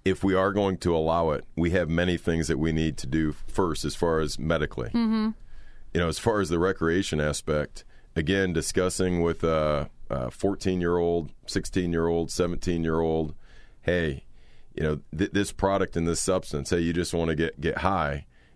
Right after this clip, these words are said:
Speaker 1: You know, I, I know a number of folks who've come to the state capitol and testified. It's changed their life forever in a bad way because they
Speaker 2: Mm-hmm.
Speaker 1: used it too early. So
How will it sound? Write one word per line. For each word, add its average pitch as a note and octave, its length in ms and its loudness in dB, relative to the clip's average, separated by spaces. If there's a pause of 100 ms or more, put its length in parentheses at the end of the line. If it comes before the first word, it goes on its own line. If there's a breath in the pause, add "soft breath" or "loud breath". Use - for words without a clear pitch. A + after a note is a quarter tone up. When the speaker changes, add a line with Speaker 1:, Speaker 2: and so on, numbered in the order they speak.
Speaker 1:
You E2+ 100 0
know, D2 220 0
I, D#2 200 0
I - 40 2
know F2+ 160 4
a E2+ 40 0
number F2 340 2
of D#2 100 -2
folks D#2+ 320 0
who've D2+ 200 -2
come E2+ 200 0
to D#2 60 -2
the D2 60 -2
state D2+ 260 -2
capitol D#2 340 -2
and C2+ 100 -4
testified. D2 440 -2
It's - 140 -6
changed D#2+ 300 0
their D2 140 2
life C#2+ 180 -2
forever D2 580 -2
in D#2 80 2
a C#2+ 60 0
bad D#2 320 2
way A1+ 240 -4 (240)
because F2 220 0
they F#2 100 2
Speaker 2:
Mm-hmm. D#2 80 2
Speaker 1:
used F#2+ 220 0
it C2+ 100 -4
too C#2+ 260 0
early. A#1+ 280 -6 (600 soft breath)
So F#2 440 2